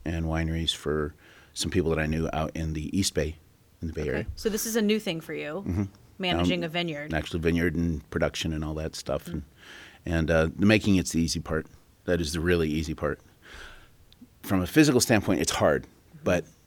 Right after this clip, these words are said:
Speaker 1: when you get that versus selling or marketing or developing a brand, those are the tough things to do.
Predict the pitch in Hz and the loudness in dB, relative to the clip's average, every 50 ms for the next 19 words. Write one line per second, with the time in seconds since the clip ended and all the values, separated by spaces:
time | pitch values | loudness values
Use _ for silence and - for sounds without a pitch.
0 | _ - 87 87 87 90 90 87 90 - - _ _ _ _ _ - 92 87 87 | _ -6 -2 -2 0 2 2 0 0 -2 -8 _ _ _ _ _ 2 4 4 4
1 | - - 82 82 80 - - - - - - 92 87 87 87 90 85 76 76 78 | 4 2 0 0 0 0 0 0 0 2 4 4 4 4 2 0 -2 -2 -2 -2
2 | 78 82 87 - 90 87 85 82 71 - - 73 - 78 80 78 - 92 82 71 | -2 -2 -2 -4 -4 -4 -2 -4 -4 -6 -8 -6 -6 -4 -6 -6 -6 -6 -6 -6
3 | - - 76 80 80 78 82 78 - - - - - - _ _ - 80 80 71 | -4 -4 -4 -4 -4 -6 -8 -10 -12 -20 -20 -20 -20 -20 _ _ -4 -2 -2 -2
4 | 73 69 - - 50 - - - - 76 - - - - | -4 -8 -8 -8 -12 -12 -12 -14 -14 -14 -14 -16 -18 -20